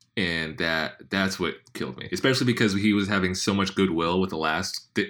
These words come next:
the few days before that with the tweets and the album announcements, and everyone's like, "Oh yeah, Ye-, Yeezy back, Yeezy back, oh crazy." And, uh, his reputation for, like, Polo Yeezy had returned, like, he was, like, chopping up the beats, he was producing everything himself, like, people were excited for his,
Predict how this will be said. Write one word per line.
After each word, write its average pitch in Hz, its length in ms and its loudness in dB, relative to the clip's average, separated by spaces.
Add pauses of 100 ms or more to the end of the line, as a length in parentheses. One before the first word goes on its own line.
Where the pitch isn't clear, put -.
the 98 80 0
few 110 140 2
days 98 160 4
before 92 340 -4
that 95 160 0
with 101 100 -4
the 104 60 -2
tweets 117 380 -2
and 90 160 -2
the 87 220 0 (360)
album 101 260 2
announcements, 101 440 0
and 95 100 -2
everyone's 98 240 -2
like, 117 160 -2
"Oh 185 60 -4
yeah, 202 180 0
Ye-, 196 380 4
Yeezy 208 240 4
back, 208 280 4
Yeezy 202 300 4
back, 208 300 2
oh 202 260 2
crazy." 196 460 2 (640)
And, 87 580 0
uh, 82 240 2
his 98 160 0
reputation 101 540 2
for, 95 120 0
like, 82 440 -4 (160)
Polo 101 360 2
Yeezy 101 400 2
had 98 200 0
returned, 98 640 0
like, 90 160 -2
he 98 100 2
was, 92 180 2
like, 95 200 -2
chopping 101 340 -2
up 98 100 -4
the 104 100 0
beats, 95 360 2
he 101 80 2
was 98 100 2
producing 98 340 0
everything 98 240 0
himself, 98 540 -2
like, 90 100 -6
people 90 200 -6
were 82 140 -4
excited 80 420 -6
for 78 80 -8
his, 78 300 -10